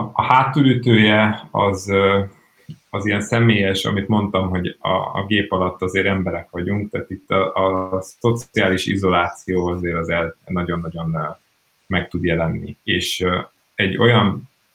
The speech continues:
valahogy úgy néz ki egyébként e-, ebben a, a home office világban, hogy, hogy minden rendben, minden rendben, minden rendben, milyen jó ez a home office, és aztán ilyen szépen lassan elkezd gyűlni a stressz, szépen lassan elkezd gyűlni ez a, a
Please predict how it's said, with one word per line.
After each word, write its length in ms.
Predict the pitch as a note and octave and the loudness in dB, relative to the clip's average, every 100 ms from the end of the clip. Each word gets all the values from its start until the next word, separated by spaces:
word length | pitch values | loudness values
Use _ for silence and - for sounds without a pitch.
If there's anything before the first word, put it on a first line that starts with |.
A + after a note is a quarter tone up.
| _ _ | _ _
valahogy 380 | - C3+ A#2 G#2+ | 2 4 4 6
úgy 160 | A2+ A2 | 8 8
néz 240 | G2+ F2+ | 6 4
ki 100 | - | 2
egyébként 560 | F#2+ F#2+ F#2 G2 F#2 - | 0 0 -2 -4 -4 -6
e-, 160 | - F#2 | -8 -6
ebben 300 | - F#2 F#2+ | -4 -4 -2
a, 240 | F2+ F2 F#2 | 0 -2 -2
a 60 | - | -2
home 300 | G2+ G#2+ G#2+ | 2 4 4
office 260 | - E2+ - | 0 -8 -4
világban, 600 | F#2 G2+ G#2+ A2 A2+ A2 | 0 0 0 2 2 2
hogy, 300 | G#2 F#2 F#2 _ _ _ _ _ - | -2 -4 -6 _ _ _ _ _ -4
hogy 300 | G2+ - - | -2 -2 -4
minden 380 | C#3 C3+ A#2 G2+ | 2 4 6 6
rendben, 300 | G#2+ G#2 G2 | 6 4 6
minden 300 | G#2+ G#2 F#2+ | 6 6 4
rendben, 300 | F#2 F#2 F#2 | 2 0 0
minden 300 | F#2+ F2+ E2+ | 0 -2 -2
rendben, 300 | F2+ G#2+ A2+ | 0 2 4
milyen 260 | A#2 G2 | 6 6
jó 180 | F#2 F2+ | 4 0
ez 80 | F2 | -2
a 80 | E2 | -6
home 280 | E2+ E2+ F#2+ | -8 -10 -10
office, 320 | - B2 A#2+ - | -4 -2 -2 -6
és 160 | G#2+ | -6
aztán 360 | G2 - G#2 - _ - | -6 -6 -6 -8 _ -2
ilyen 220 | G#2+ G#2 | 0 0
szépen 640 | - C#3+ C#3 A#2 F#2+ F#2 | 0 4 4 4 2 2
lassan 420 | G2 F#2 - F2+ | 2 0 -2 -2
elkezd 480 | F#2 F2+ - F2 F2 | -2 -2 -6 -8 -6
gyűlni 320 | F#2 F2+ E2+ | -2 -2 -2
a 80 | D#2+ | -4
stressz, 540 | - - G#2+ G#2 - | -10 -6 -2 -2 -4
szépen 380 | - G#2 G#2 F2 | -4 -4 -4 -4
lassan 380 | F2 E2 - E2+ | -4 -6 -8 -6
elkezd 400 | E2+ - F2 E2 | -6 -6 -10 -6
gyűlni 280 | F2 E2+ E2 | -4 -2 -2
ez 160 | E2 | -4
a, 140 | E2 E2 | -2 -4
a 460 | E2 E2+ E2+ E2 | -4 -4 -4 -4